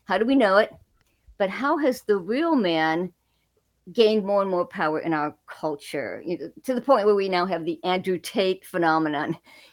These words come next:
you know, the, the idea that the real man is defined by fast money, fast cars, and fast women. So I,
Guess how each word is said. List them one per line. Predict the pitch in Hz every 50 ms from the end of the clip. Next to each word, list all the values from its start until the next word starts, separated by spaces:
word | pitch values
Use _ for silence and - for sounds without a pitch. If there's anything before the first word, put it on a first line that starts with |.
| _ -
you | 170
know, | 170 156 151 160 151 151 156
the, | 156 151 139 139 - _ _ _ _ _ _ -
the | 165 156 180 185 175 175 170 -
idea | 180 180 170 175 170 185 196 185 180 160
that | 147 170 160 147 - -
the | 170 175
real | 160 185 180 175
man | 175 170 165 165 160 156 165 160 - - - - _ _ _ -
is | 175 160
defined | - - 185 - - 170 170 170 165
by | 139 156 156 147 151 156 139 - _ _ _ _ _ _
fast | - - 208 180 190 190 - -
money, | - - 185 180 180 175 190
fast | - - 180 165 180 - - -
cars, | - 180 160 165 170 156
and | 175 175 165
fast | - 170 175 180 - -
women. | 185 185 175 170 165 160 - 165 - _ _ _ _ _ _ _ _ _ _ _ _ _ _ - - -
So | - - - 233 202 196 185
I, | - 202 190 185